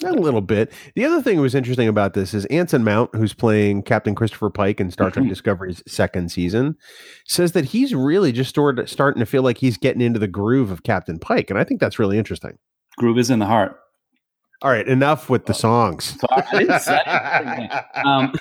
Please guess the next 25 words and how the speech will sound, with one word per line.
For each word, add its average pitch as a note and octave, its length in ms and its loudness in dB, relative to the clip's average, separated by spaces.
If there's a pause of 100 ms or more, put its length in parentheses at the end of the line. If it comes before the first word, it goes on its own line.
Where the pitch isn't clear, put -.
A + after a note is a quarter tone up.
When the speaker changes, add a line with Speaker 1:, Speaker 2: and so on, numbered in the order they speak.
(520)
Speaker 2:
<laughs> - 640 -6
it's D#3 220 2
what, D#3+ 360 0
what C3+ 100 0
I C#3+ 80 2
find D#3 280 -2
interesting C3+ 480 0
about G#2 400 -2
that, G2+ 320 0 (160)
um, F2+ 640 -2 (140)
discussion G#2+ 560 -2
that F#2+ 160 0
Anson E2+ 340 -8
had E2 320 -2
is, E2 180 -2 (360)
is F#2+ 220 2 (180)
w-, G#2+ 160 -6 (280)
I, - 80 0 (120)
I C#3+ 80 -2
gotta D#3 160 -2
imagine G2 460 0
they're G2+ 340 0 (400)
deep G3+ 320 2
into - 180 -2
filming A2+ 500 0